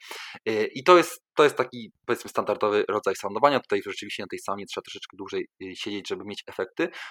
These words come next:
No i drugi rodzaj to jest sauna na podczerwień, zdecydowanie lepsza, skuteczniejsza metoda, ponieważ podczerwień działa w ten sposób, że podczerwień nagrzewa nasze ciało, y, już od razu wewnątrz,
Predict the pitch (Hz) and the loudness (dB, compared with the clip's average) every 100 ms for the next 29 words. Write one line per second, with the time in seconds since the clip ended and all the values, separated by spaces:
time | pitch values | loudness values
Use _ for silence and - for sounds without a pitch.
0 | - 151 160 - 135 143 120 117 110 - | 0 4 4 4 4 4 4 6 6 2
1 | 95 - 104 98 92 - - 101 101 98 | -4 0 -2 -2 -6 -8 -6 -4 -4 -6
2 | 95 104 98 98 98 - 98 101 107 - | -8 -6 -4 -6 -8 -8 -4 -2 -2 -2
3 | 98 - - - 107 101 101 98 95 123 | -8 -6 -6 -6 -8 -8 -8 -6 -2 -2
4 | 123 123 120 - - - 101 101 98 95 | -2 -2 -2 -2 -6 -4 -4 -4 -2 -2
5 | - 98 - 95 92 95 87 _ - - | -4 -10 -10 -12 -4 -4 -4 _ -20 -20
6 | _ 107 - 101 98 104 117 113 127 120 | _ -10 -4 -2 -2 0 0 2 4 6
7 | 104 - _ 107 107 110 - 98 98 95 | 4 0 _ -4 -2 -2 4 6 4 0
8 | _ - - 95 92 92 90 - 107 135 | _ -20 -14 -10 -10 -8 -10 -6 -2 0
9 | - 117 117 113 104 107 107 98 | 0 4 4 4 0 0 -2 -10